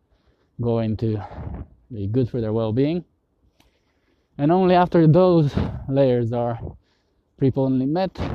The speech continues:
then you spend some on aspiring for,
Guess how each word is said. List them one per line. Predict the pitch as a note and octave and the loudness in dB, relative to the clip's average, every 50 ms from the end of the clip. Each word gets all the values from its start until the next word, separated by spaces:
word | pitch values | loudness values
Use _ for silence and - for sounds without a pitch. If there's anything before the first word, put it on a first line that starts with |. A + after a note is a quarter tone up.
| - - - | -10 -8 -6
then | C3 B2+ D3 D3+ D3+ D3 D3 D3+ D3 D3 C#3+ | -2 0 0 2 2 2 2 2 2 2 2
you | C#3 C#3 C#3 C#3 C#3 C3+ B2 - _ - - _ _ _ _ _ _ _ _ _ _ | 2 2 4 4 2 2 0 -4 _ -20 -20 _ _ _ _ _ _ _ _ _ _
spend | _ _ - C#3+ C#3+ C3+ B2+ | _ _ -2 0 0 0 0
some | - D#3+ D3 C3+ | 0 0 0 2
on | C3+ C3+ C3 | 0 0 -2
aspiring | C3 - - - C3+ C3+ C3 B2+ B2 B2 B2+ B2 A2+ - - - - - - - - _ _ _ _ _ _ _ _ _ _ _ | -4 -4 -4 -2 0 2 2 0 0 -2 -2 -4 -6 -6 -8 -8 -8 -8 -10 -12 -18 _ _ _ _ _ _ _ _ _ _ _
for, | _ - B2 A#2+ A#2 A#2+ A2+ | _ -6 -4 -2 -2 -4 -6